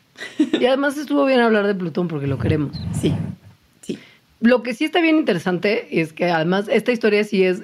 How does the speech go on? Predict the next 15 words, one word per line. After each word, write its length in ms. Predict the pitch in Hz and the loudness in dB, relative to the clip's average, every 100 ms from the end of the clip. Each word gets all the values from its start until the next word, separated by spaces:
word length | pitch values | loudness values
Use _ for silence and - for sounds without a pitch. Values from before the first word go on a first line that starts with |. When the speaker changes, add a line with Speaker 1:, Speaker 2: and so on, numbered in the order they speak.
| - | 0
Speaker 1:
loquirricisísima, 1700 | 180 180 175 180 175 160 175 - 180 - - 220 - 220 202 180 440 - _ _ _ _ _ - - | 4 4 2 0 -2 0 -2 -2 -4 -4 0 0 2 0 2 0 -2 -8 _ _ _ _ _ -16 -6
o 120 | 175 | -4
por 120 | 160 | 0
lo 60 | 175 | 0
menos 160 | 190 | 2
a 60 | 202 | 2
mí 100 | 185 | 2
me 100 | 185 | 2
lo 100 | 175 | 0
parece, 440 | 151 156 151 151 - | 0 -2 -2 -4 -2
siempre 260 | 190 190 | 0 0
me 100 | 185 | 2
lo 80 | 160 | 0
ha 60 | 160 | 0
parecido, 420 | 165 143 156 | -2 -2 -4